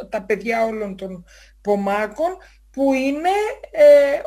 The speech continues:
όπως ζουν όλα τα Ελληνόπουλα, σε ένα σχολείο δηλαδή, να πηγαίνουνε, να περνάνε καλά, να μαθαίνουνε καλά ελληνικά. Καθόταν η,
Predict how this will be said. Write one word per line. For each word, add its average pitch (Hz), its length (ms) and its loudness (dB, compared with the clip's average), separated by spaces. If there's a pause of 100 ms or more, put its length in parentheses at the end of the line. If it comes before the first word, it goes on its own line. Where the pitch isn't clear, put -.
(180)
όπως 359 260 0
ζουν 302 120 -2
όλα 440 420 2
τα 453 100 -2
Ελληνόπουλα, 247 640 -2
σε 254 120 -8
ένα 339 160 -2
σχολείο 240 580 -4
δηλαδή, 208 340 -4
να 320 180 -4
πηγαίνουνε, 262 720 -4 (400)
να 269 140 -4
περνάνε 233 440 -2
καλά, 220 580 -2
να 285 100 -2
μαθαίνουνε 240 600 -2
καλά 226 500 0
ελληνικά. 214 520 -4
Καθόταν 277 600 -4
η, 208 240 -6